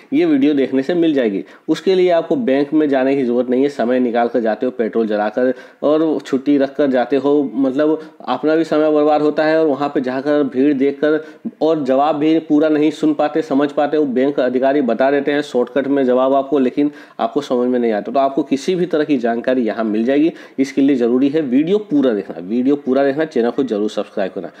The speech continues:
बिल्कुल भी मत भूलना दोस्तों। ठीक है दोस्तों, फिर से एक बार बता दूं, वीडियो पूरा देखना, बिल्कुल भी skip मत करना।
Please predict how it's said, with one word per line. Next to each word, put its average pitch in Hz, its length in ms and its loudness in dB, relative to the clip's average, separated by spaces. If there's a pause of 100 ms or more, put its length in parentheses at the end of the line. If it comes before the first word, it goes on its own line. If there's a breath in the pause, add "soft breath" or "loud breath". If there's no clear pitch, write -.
(240 loud breath)
बिल्कुल 151 340 2
भी 156 220 0 (220 loud breath)
मत 165 240 -2
भूलना 120 300 2
दोस्तों। 107 380 -2 (1300 soft breath)
ठीक 117 140 0
है 151 60 2
दोस्तों, 160 240 0
फिर 160 160 0
से 185 160 0
एक 180 80 0
बार 180 120 2
बता 143 200 2
दूं, 170 120 0
वीडियो 139 320 2
पूरा 147 260 0
देखना, 156 240 2
बिल्कुल 127 360 0
भी 143 140 2
skip 135 260 0
मत 123 140 2
करना। 147 260 0